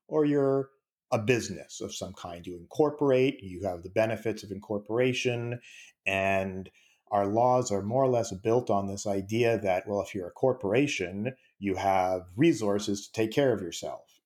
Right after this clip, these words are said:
And if you're an employee, you don't. And the gig economy, which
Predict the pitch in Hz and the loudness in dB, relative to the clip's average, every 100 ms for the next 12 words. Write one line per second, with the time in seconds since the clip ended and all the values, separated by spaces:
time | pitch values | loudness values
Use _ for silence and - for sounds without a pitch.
0 | _ 98 92 87 92 87 87 90 101 104 | _ -10 -8 -8 -10 -10 -8 -6 -6 -2
1 | 110 117 165 190 202 - _ 104 107 107 | 2 4 4 2 -2 -8 _ -2 0 -2
2 | - - _ - _ _ _ _ _ _ | -4 -12 _ -20 _ _ _ _ _ _
3 | _ _ 113 113 110 107 104 - 120 107 | _ _ -2 0 0 -2 -8 0 2 2
4 | 107 151 165 160 123 131 127 95 - | 2 2 2 2 2 0 0 -4 -6